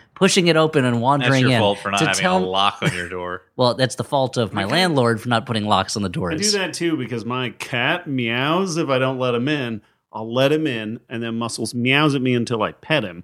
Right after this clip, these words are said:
Speaker 3: And then he falls down. And if I keep petting him, he attacks me.
Speaker 1: <laughs>
Speaker 3: If I don't keep petting him, he jumps up and attacks me.
Speaker 1: It's a real damned if you do, damned if you don't type thing.
Speaker 3: Uh-huh.
Speaker 2: Uh, he goes on, "Finally, the next scene, we are treated to a lengthy dose of Mel Gib-,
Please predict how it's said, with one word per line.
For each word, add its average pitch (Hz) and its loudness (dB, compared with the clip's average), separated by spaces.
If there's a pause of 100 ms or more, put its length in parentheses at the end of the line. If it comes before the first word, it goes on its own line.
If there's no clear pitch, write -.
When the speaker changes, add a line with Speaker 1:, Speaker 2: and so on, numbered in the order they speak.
(320)
Speaker 3:
And 127 -2
then 139 2
he 139 4
falls 123 2
down. 117 -8
And 107 -14
if 104 -14
I 98 -6
keep - -8
petting 160 4
him, 196 -2 (140)
he 147 -4
attacks 104 -2
me. 78 -10
Speaker 1:
<laughs> - -4
Speaker 3:
If 151 -8
I 113 -6 (160)
don't 202 -2
keep 165 -8
petting 113 -6
him, 107 -6 (260)
he 170 -6
jumps 147 0
up 139 2
and 156 0
attacks 120 -6
me. 107 -12
Speaker 1:
It's 147 2
a 143 4
real 170 2
damned 147 2
if 135 0
you 127 2
do, 147 2
damned 143 2
if 120 -4
you 107 0
don't 143 2
type 101 -2
thing. 110 -4
Speaker 3:
Uh-huh. 147 -6 (560)
Speaker 2:
Uh, 90 2
he 101 -4
goes 117 0
on, 104 -2
"Finally, 156 0
the 123 -2
next 135 -2
scene, 113 -2
we 110 -2
are 101 0
treated 127 0
to 104 -4
a 92 -2
lengthy 131 -4
dose 107 2
of 92 -8
Mel 117 2
Gib-, 113 0